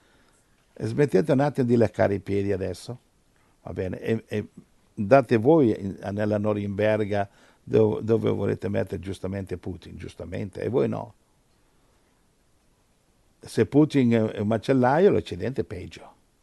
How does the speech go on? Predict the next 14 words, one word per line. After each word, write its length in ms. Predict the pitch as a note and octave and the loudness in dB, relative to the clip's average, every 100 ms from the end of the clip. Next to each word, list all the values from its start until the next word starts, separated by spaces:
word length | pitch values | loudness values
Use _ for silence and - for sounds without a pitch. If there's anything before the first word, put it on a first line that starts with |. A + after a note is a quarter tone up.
| _ _ _ _ _ _ _ _ _ | _ _ _ _ _ _ _ _ _
Eh, 160 | - - | -14 -12
l'Occidente 480 | G#2 - G#2+ A#2+ G#2+ | -14 -4 -2 0 -2
ha 20 | |
ucciso 320 | F2+ G#2+ F#2 | -6 -6 -6
milioni 420 | F#2 G2+ G2 G2 | -4 -4 -4 -6
di 100 | G#2+ | -4
morti 360 | B2 F#2 F#2 - | -6 -8 -12 -18
in 60 | - | -16
queste, 320 | - - E2+ | -16 -16 -20
in 120 | E2+ | -20
queste 240 | F2+ F2+ G#2 | -18 -12 -4
guerre, 260 | B2 C#3+ | 0 0
nessuno 320 | A2+ A2+ E3 C#3+ | 0 -4 -2 -2
fiata. 420 | G#2+ E2+ - | -4 -8 -12